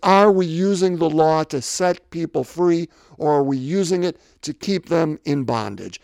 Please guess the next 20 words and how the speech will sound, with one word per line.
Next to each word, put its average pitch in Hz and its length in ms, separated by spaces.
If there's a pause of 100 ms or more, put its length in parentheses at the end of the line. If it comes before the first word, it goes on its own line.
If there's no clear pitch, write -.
(220)
That's 165 480
the 156 160
argument 123 500
here. - 340 (1080)
And 131 160
it's - 180
clear 170 640 (760)
which 135 240
side 139 280
Jesus 123 400
is 120 120
on. 123 380 (1000)
And 127 140
gosh, 139 260
the 123 100
people 165 420
could 113 180
even 104 240
see 101 280
it, 78 220